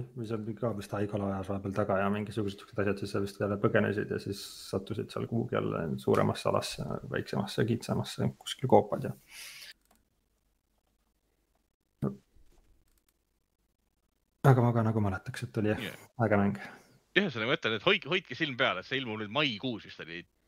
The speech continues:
Speaker 2: teine mai äkki, kui ma nüüd valesti ei mäleta. Peaks sellel, see ilmuma, et sellel hoidke silm peal, kellele vähegi meeldivad sellised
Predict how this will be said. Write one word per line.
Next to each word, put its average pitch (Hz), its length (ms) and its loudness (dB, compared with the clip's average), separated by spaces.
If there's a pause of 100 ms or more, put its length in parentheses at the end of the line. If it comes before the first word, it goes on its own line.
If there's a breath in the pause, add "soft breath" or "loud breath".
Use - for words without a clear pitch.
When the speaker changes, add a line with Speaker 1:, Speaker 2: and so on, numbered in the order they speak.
Speaker 2:
teine 117 380 -4
mai 185 380 -6
äkki, 226 240 -18
kui 214 100 -8
ma 226 140 -8
nüüd 214 100 -10
valesti 202 300 -4
ei 190 80 -4
mäleta. 180 320 -2 (1080 soft breath)
Peaks 107 240 0
sellel, 98 320 0
see 110 160 2
ilmuma, 92 400 -2
et - 140 -2
sellel 214 240 4
hoidke - 180 -12
silm 127 160 -8
peal, 95 220 -4 (260)
kellele 92 560 -6
vähegi 104 400 -2
meeldivad 85 320 -2
sellised 82 560 -10